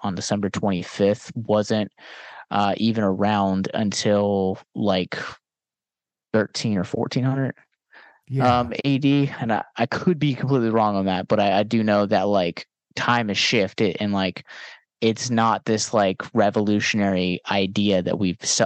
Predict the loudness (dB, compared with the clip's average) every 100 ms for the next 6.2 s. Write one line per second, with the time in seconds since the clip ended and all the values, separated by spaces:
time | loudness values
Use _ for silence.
0 | 0 0 0 -2 0 0 0 -2 -2 0
1 | 0 0 -2 -2 -2 -2 0 0 -2 -2
2 | -4 -4 -4 -2 -2 0 -8 -6 -4 -4
3 | -4 -2 0 0 -2 -10 -20 -20 -14 -4
4 | -2 0 -2 -6 -2 0 0 0 0 2
5 | 0 0 -2 -6 -12 -10 -6 -2 0 -2
6 | -4